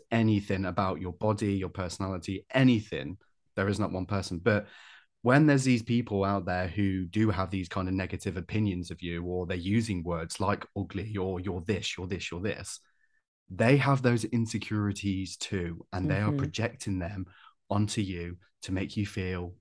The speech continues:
Speaker 1: as shit as they do. You're not ugly. Whatever these people may think of you, you can't control that, but honestly,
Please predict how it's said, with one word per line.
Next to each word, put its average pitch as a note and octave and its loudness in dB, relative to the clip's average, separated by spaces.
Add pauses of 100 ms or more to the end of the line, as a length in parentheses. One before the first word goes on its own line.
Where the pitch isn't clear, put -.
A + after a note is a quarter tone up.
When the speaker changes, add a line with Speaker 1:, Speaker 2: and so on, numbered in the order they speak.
Speaker 1:
as G2 -4
shit - -4
as F2+ -6
they F2 -6
do. E2 -12 (340)
You're A2+ 0
not B2 4
ugly. F#2+ -10 (560)
Whatever C3 2
these A#2+ 0
people A2+ -2
may G#2 0
think G2+ -2
of F2 -8
you, F2+ -8
you G#2 -2
can't B2+ 2
control A2 0
that, - -6 (380)
but G2 -4 (220)
honestly, G2 -2